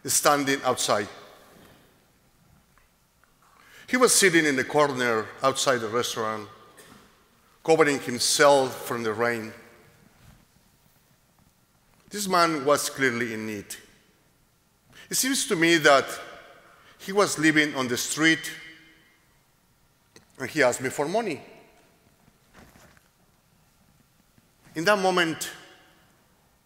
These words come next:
I continued walking toward my car without paying attention to his demand, basically ignoring him.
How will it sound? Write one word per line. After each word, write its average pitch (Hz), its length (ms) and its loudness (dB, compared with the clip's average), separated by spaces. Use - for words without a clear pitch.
I 180 80 -2
continued 165 500 -2
walking 123 640 -2
toward 131 320 0
my 113 100 -2
car 123 460 0
without 120 1040 0
paying 120 240 0
attention 107 580 -8
to 117 100 -10
his 110 200 -8
demand, 104 400 -8
basically 120 640 -2
ignoring 113 400 -4
him. 104 280 -14